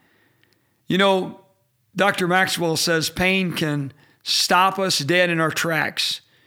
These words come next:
or it can cause us to make decisions we would like to put off, deal with issues that we would rather not face, and make changes that make us feel uncomfortable. Pain prompts us to face who we are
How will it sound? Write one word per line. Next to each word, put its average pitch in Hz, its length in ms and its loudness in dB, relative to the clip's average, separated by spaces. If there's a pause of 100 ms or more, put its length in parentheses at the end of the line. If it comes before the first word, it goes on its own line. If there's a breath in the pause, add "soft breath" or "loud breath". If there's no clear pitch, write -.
(360 soft breath)
or 185 640 2 (500 soft breath)
it 190 140 2
can 180 160 0
cause 220 380 2
us 233 160 0
to 196 100 -2
make 208 300 0
decisions 156 880 0
we 170 180 0
would 165 180 0
like 202 360 0
to - 80 -6
put 196 240 -2
off, 151 400 -4 (560 loud breath)
deal 220 200 4
with 196 160 2
issues 170 680 0
that 165 140 -2
we 175 120 -2
would 156 140 0
rather 214 260 4
not 170 240 0
face, 151 540 -2 (440 soft breath)
and 185 180 2
make 214 300 -2
changes 170 840 0
that 165 160 -2
make 190 320 -2
us 214 240 0
feel 190 580 -4 (220)
uncomfortable. 165 920 -4 (600 soft breath)
Pain 262 360 2
prompts 214 520 0
us 156 220 0
to 160 120 -6
face 185 400 0
who 220 160 0
we 240 160 -2
are 156 480 -2